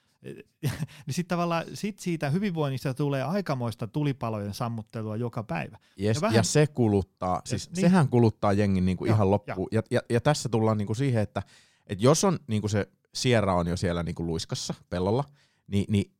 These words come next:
Speaker 2: et sä sitä yksin sieltä nosta. Sä pyydät jeesiä. Ja, ja suomalainen yrittäjä yleensä soittaa kaksi vuotta liian myöhään.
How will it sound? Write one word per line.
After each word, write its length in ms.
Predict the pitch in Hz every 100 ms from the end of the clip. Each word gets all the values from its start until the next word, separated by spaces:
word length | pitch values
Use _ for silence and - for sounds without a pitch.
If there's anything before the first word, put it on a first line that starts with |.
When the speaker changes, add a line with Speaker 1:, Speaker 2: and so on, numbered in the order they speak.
| _
Speaker 2:
et 200 | 107 113
sä 80 | -
sitä 240 | 123 110 95
yksin 280 | 87 98
sieltä 240 | 87 78 76
nosta. 300 | 76 - - _ _ _ _
Sä 120 | 104
pyydät 420 | 117 135 156 -
jeesiä. 500 | 92 85 78 - 90 - _
Ja, 140 | 95 92
ja 140 | 98 95
suomalainen 560 | 143 160 143 110 101
yrittäjä 380 | 113 110 - 95
yleensä 300 | 95 101 95
soittaa 420 | - 98 - 90
kaksi 240 | 98 95 87
vuotta 240 | - 80
liian 180 | 78 82
myöhään. 340 | 82 - -